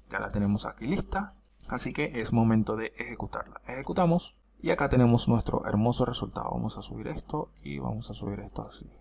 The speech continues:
Perfecto, ahí lo tenemos. Bueno, vean lo que está haciendo nuestra query. Nuestra query se está trayendo por un lado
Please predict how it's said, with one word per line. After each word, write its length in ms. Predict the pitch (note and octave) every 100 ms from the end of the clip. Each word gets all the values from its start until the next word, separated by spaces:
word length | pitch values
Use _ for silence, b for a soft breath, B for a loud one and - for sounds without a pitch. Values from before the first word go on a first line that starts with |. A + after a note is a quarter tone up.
| - -
Perfecto, 920 | - - - - - - - - -
ahí 160 | - -
lo 160 | B2+
tenemos. 640 | - - - - - - - - _ -
Bueno, 340 | B3 G#2+ D#3 -
vean 340 | - G#2+ A2+ B2+
lo 100 | B2+
que 100 | -
está 180 | -
haciendo 300 | A2 A#2 A2+
nuestra 360 | A2 G#2 - A2+
query. 240 | - A#2+ -
Nuestra 340 | A#2 G2+ -
query 200 | - C3+
se 140 | - D3
está 160 | B2+
trayendo 400 | B2 C3 B2+ B2+
por 140 | C3 A2+
un 100 | A#2
lado 260 | A2 G#2